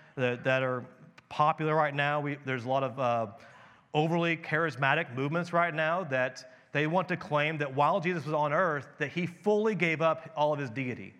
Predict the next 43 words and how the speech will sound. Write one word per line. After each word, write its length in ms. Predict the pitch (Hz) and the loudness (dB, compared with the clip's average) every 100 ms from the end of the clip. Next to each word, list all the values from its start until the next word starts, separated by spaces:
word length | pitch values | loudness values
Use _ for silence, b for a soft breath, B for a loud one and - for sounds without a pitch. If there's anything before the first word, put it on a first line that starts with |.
| - 143 | -14 -6
that 100 | 123 | -4
he 80 | |
was 180 | 165 143 | -2 -4
just 380 | 107 160 156 - | -2 0 0 -2
a 60 | 139 | -2
man. 440 | 143 127 95 98 - b b b b b b - | -2 -2 -8 -16 -20 b b b b b b -4
And, 240 | 156 175 170 | -4 -2 -4
and 160 | 160 | 0
they 120 | 165 | 0
have 200 | 151 196 190 | 2 0 -2
to 60 | |
come 220 | - 202 | -2 -2
to 60 | 208 | -2
this 80 | - | -2
conclusion 720 | 170 143 170 196 226 175 156 | -4 -6 -4 -2 -2 -4 -4
because 720 | 151 - 208 226 170 147 139 B B B B B _ - | -4 -4 -2 2 2 -2 -6 B B B B B _ -12
it 140 | 170 - - | -12 -8 -2
fits 260 | 196 196 | -2 0
in 160 | 175 170 | -2 0
with 160 | 156 160 | -2 -2
what 140 | 151 | -2
they 100 | 147 | 0
want 260 | 143 131 117 | 0 -4 -6
to 80 | |
teach. 400 | - 120 98 - 139 | -6 -6 -8 -14 -8
They 100 | 135 | -4
want 220 | 143 139 | -2 -4
to 40 | |
teach 220 | 156 147 - | -6 -8 -4
that, 300 | 127 135 127 | -6 -4 -2
that 400 | 120 120 B B B 120 | -2 -4 B B B -4
you 220 | 160 175 | 0 2
and 80 | 160 | 2
I 320 | 151 131 127 | 2 0 -2
and 120 | 127 | 0
every 200 | 143 170 | 0 -2
person 640 | - 180 170 143 131 131 B B B - | 0 0 0 -2 -4 -6 B B B -6
can 140 | 147 | -2
do 160 | 139 143 147 | -2 -2 0
everything 600 | 185 180 151 135 123 117 | 0 2 -2 -2 -6 -4
Jesus 320 | 127 120 - | -6 -6 -10
can 160 | 107 101 | -10 -10
do. 180 | 87 | -12